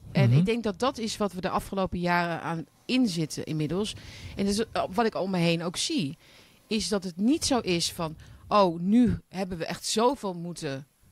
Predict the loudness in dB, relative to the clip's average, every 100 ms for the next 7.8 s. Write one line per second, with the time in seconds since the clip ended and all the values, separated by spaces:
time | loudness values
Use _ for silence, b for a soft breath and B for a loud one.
0 | -20 -20 -16 -6 0 2 2 4 4 2
1 | -4 -6 -6 -8 -6 -6 -6 -6 -2 2
2 | 4 4 4 4 2 0 -2 -4 -4 -4
3 | -4 -2 -2 -2 -2 -2 -2 -2 0 0
4 | -2 -2 -4 -4 -10 -4 0 0 0 0
5 | 0 -2 0 0 2 4 2 0 -2 -4
6 | -2 -2 -2 0 2 0 0 -2 -2 -2
7 | -2 -2 -4 -2 0 0 -2